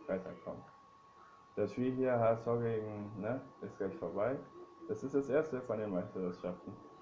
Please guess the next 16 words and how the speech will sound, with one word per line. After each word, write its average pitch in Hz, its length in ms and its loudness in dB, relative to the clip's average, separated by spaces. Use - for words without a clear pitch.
Das 104 140 -2
erste 117 360 2
Spiel. 92 400 -4
Jetzt - 220 -6
wieder 113 220 2
der 95 200 2
H 92 80 6
S - 160 -6
V, 113 180 2
kommt 98 200 -2
noch - 160 -4
das 113 280 -4
eine 95 200 -2
Treffer, 90 300 -4
ich 87 200 -8
glaube. 85 340 0